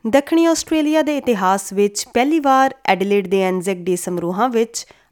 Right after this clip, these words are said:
ਆਦੀਵਾਸੀ ਬਜ਼ੁਰਗਾਂ ਨੂੰ ਸਨਮਾਨਿਤ ਕੀਤਾ ਗਿਆ। ਇਸੇ ਤਰ੍ਹਾਂ ਤਸਮਾਨੀਆ ਦੇ ਆਦੀਵਾਸੀ ਭਾਈਚਾਰੇ ਦਾ ਇੱਕ ਸਮੂਹ ਪਹਿਲੀ ਵਾਰ ਤਸਮਾਨੀਆ ਦੀ ਬਲੈਕ ਵਾਰ ਅਤੇ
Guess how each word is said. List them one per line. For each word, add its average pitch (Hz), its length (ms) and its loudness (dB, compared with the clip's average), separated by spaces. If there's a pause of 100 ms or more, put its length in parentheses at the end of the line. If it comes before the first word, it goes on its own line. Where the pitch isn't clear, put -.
(120)
ਆਦੀਵਾਸੀ 294 580 2
ਬਜ਼ੁਰਗਾਂ 208 500 0
ਨੂੰ 220 220 -2
ਸਨਮਾਨਿਤ 160 580 -2
ਕੀਤਾ 156 280 -8
ਗਿਆ। 143 220 -10 (800)
ਇਸੇ 269 260 -4
ਤਰ੍ਹਾਂ 330 260 0
ਤਸਮਾਨੀਆ 269 600 0
ਦੇ 269 260 0
ਆਦੀਵਾਸੀ 190 500 -2
ਭਾਈਚਾਰੇ 180 560 -2
ਦਾ 175 140 -2 (120)
ਇੱਕ - 160 -4
ਸਮੂਹ 180 400 -2 (420)
ਪਹਿਲੀ 294 280 4
ਵਾਰ 302 240 2
ਤਸਮਾਨੀਆ 214 680 0
ਦੀ 214 180 -4
ਬਲੈਕ 180 460 -2
ਵਾਰ 190 360 0 (120)
ਅਤੇ 190 180 -4